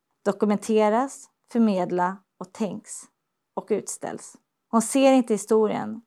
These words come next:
som något som existerar på grund av segrarens insatser, utan som ett resultat av de många människors slit.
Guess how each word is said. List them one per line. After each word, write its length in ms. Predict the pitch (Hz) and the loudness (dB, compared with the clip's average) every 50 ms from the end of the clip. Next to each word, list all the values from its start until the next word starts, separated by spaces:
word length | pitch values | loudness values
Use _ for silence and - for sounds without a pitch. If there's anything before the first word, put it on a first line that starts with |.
| _ _ | _ _
som 200 | - - 214 214 | -8 -2 0 2
något 260 | 214 208 196 196 185 | 2 2 0 -2 -6
som 140 | 208 190 196 | -6 -6 -6
existerar 800 | 190 - - 214 - _ - 226 226 226 214 202 202 208 220 214 _ _ _ _ _ - | -8 -8 -10 -12 -12 _ -4 -4 -4 -4 -6 -8 -10 -12 -14 -18 _ _ _ _ _ -8
på 80 | - | 0
grund 240 | 196 214 202 196 190 | 2 2 2 2 0
av 100 | 190 185 | -2 -2
segrarens 880 | 180 - - 220 220 208 196 202 202 202 202 185 185 190 196 - - - 440 | -4 -2 0 0 0 0 0 -2 -2 -4 -4 -6 -6 -8 -8 -12 -12 -8 -6
insatser, 640 | 220 202 185 185 - - 233 - _ _ - - - - _ _ _ - 220 | -6 -6 -6 -8 -8 -12 -12 -12 _ _ -18 -18 -18 -18 _ _ _ 2 2
utan 280 | 220 214 220 - 220 | 2 2 2 -2 -2
som 160 | 214 - 214 208 | 0 0 -2 -2
ett 120 | 208 - | -2 -2
resultat 920 | 214 202 - 226 208 - - - 269 247 - - - _ _ - - _ _ _ _ _ _ - | -6 -4 -4 -8 -8 -8 -6 2 2 2 2 2 -4 _ _ -20 -20 _ _ _ _ _ _ -4
av 160 | - 202 196 185 | -2 -2 0 2
de 140 | 202 196 | 0 2
många 440 | 196 202 220 226 208 196 185 185 185 | 2 4 4 4 2 0 -2 -4 -4
människors 440 | 190 190 180 170 175 - - 180 - | -4 -4 -4 -6 -10 -10 -12 -12 -12
slit. 640 | - - - - 240 214 - - _ _ _ - - | -12 -16 -10 -6 -4 -4 -4 -6 _ _ _ -20 -20